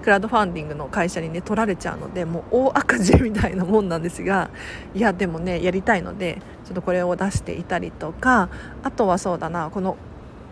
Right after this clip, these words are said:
講座を受講し終えると、こんまりメソッドワークショップっていうワークショップが開けるんですよ。このリターンを出したりとかしようとしているので、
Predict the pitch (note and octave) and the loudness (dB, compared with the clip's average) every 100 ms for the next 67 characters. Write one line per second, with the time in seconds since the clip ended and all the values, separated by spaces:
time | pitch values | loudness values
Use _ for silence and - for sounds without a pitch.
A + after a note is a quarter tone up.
0 | - - - - - - - - - - | -18 -18 -16 -16 -16 -16 -16 -16 -14 2
1 | A#3+ A3+ A3+ G#3+ G3+ G3+ - G#3+ A3 - | 6 6 6 4 2 -2 2 2 2 0
2 | A3+ A3 D4 G#3 - G3 E3+ A#3 B3 C4+ | 2 4 2 0 0 0 0 0 -2 0
3 | A#3+ A#3+ A#3+ G#3 G3+ B3+ C#4 C4 B3+ - | 0 0 0 2 2 2 0 -2 -2 -4
4 | D#3+ - D3+ - E3+ G#3+ A3+ B3 - B3 | -10 -6 -6 -4 2 2 2 -2 -2 -2
5 | - F#3 F3 E3+ E3+ F#3 E3 - D#3 - | -4 -6 -4 -4 -2 -4 -6 -10 -10 -12
6 | - - - - C#4+ D4+ C4+ C#4 B3+ F3+ | -16 -16 -16 -6 -2 0 0 0 0 0
7 | E3+ F#3 - D#3 D#3 D#3+ - - F#3+ F3+ | -2 -4 -4 -6 -8 -10 -10 -4 -4 -4
8 | E3+ - G#3 A3 C4+ G#3 B2+ - E3+ | -8 -6 -6 -4 -4 -4 -6 -4 -4